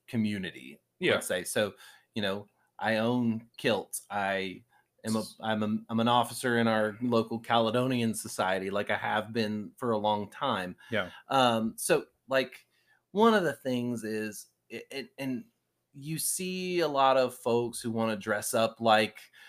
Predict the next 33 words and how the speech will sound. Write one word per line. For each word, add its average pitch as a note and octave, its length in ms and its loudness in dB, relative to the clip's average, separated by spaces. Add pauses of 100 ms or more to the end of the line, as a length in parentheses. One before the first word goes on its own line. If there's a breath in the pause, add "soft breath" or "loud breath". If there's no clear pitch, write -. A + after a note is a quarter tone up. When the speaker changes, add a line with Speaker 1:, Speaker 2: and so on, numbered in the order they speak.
(720 loud breath)
Speaker 1:
they B2+ 300 0
did B2 280 2
in B2+ 120 2
the B2 100 0
movie A#2+ 560 4
and A2+ 180 4
wear A2+ 200 6
blue A#2 260 2
face A#2+ 420 0
paint A2+ 440 -2
and A2 140 -4
things A#2 220 0
like A#2 220 2
that. A#2+ 160 4
And A#2+ 100 -2
you're A#2+ 140 0
like, A#2 280 0 (580)
"Okay, C#3+ 300 -4
well, B2+ 240 -8 (100)
that's E3+ 240 -6
not G3+ 240 6
actually F#3 560 4
your C#3 200 -2
heritage. B2+ 720 -2
That's, - 520 -4 (440)
that's A#2+ 200 -4
Hollywood, B2 960 2 (580 loud breath)
you D3 80 -2
know, A2+ 240 4
liberties A#2+ 680 0
that G2+ 200 0
they G#2 320 -4
took." F3+ 400 4